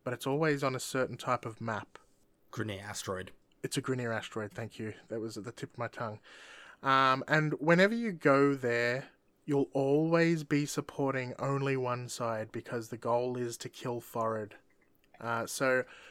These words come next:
Speaker 1: for me, whenever there's a Forrid manifestation,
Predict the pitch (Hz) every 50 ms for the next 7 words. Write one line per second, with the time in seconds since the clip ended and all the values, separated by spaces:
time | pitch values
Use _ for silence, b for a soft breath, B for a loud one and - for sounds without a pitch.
0 | B B B B B - - - 156 147 147 160 180 214 240 247 233 - _ _
1 | _ _ - 147 156 156 160 180 185 208 202 190 170 165 156 147 151 - - -
2 | 135 127 127 123 123 120 127 123 127 120 - - 123 - - - 113 113 117 -
3 | - 139 135 135